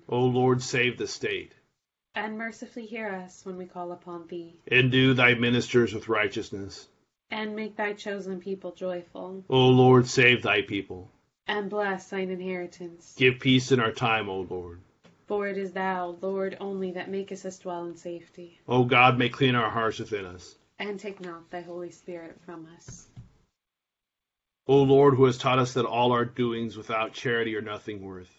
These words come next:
Speaker 1: send thy Holy Ghost and pour into our hearts that most excellent gift of charity,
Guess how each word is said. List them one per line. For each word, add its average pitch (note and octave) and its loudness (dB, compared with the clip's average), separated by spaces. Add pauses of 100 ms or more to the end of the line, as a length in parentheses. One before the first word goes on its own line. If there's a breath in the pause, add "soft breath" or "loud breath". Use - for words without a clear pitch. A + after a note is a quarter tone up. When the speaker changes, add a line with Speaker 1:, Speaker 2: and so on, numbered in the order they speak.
(280)
Speaker 1:
send D3 2
thy C3 4
Holy B2 2
Ghost A2+ -4
and G#2+ -8
pour A#2+ 0
into B2+ 0
our A#2 0
hearts A2 -4
that A2 -6
most A2+ -6
excellent A#2+ -6
gift A#2 -8
of G2 -12
charity, F2+ -12